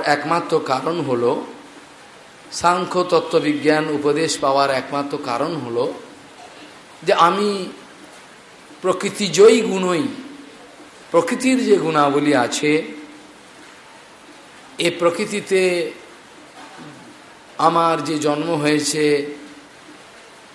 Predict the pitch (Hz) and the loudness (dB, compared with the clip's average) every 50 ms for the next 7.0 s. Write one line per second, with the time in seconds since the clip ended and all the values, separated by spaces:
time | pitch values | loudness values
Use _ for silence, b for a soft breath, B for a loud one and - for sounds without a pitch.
0 | - - - 156 151 170 190 208 190 190 190 175 180 175 170 156 151 156 156 156 | -8 -2 0 2 2 2 2 2 4 4 4 4 2 0 0 0 0 2 4 4
1 | 156 156 151 151 - 190 185 - - 160 151 151 156 151 156 156 156 151 147 143 | 4 4 4 0 -2 -8 -4 0 2 4 4 4 2 0 -2 -2 -2 -2 -2 -4
2 | 143 - - - - - - - - - - - - - - - - 131 135 139 | -6 -8 -12 -16 -18 -18 -20 -20 -20 -20 -20 -20 -20 -20 -12 -2 2 4 4 4
3 | 139 139 123 165 170 175 175 180 180 180 175 175 170 - 170 170 170 170 170 160 | 2 2 2 2 2 2 2 4 4 6 6 4 4 2 2 0 0 0 0 -2
4 | 160 165 156 - 165 156 156 170 175 151 - 170 156 160 - - 175 156 165 156 | -2 -4 -4 -4 -4 -2 -2 -2 -4 -2 -2 -2 -2 -2 -4 -4 -2 -2 -2 -2
5 | 151 - - 160 156 156 151 151 151 - - - - - - - - - - - | -2 -4 -6 -6 -4 -4 -4 -4 -6 -8 -14 -20 -20 -20 -20 -20 -20 -20 -18 -4
6 | - 180 185 - 208 214 214 214 233 233 208 170 160 185 180 175 165 156 143 | -2 0 0 0 0 -2 -2 -2 -2 -2 -2 0 0 2 2 4 2 2 0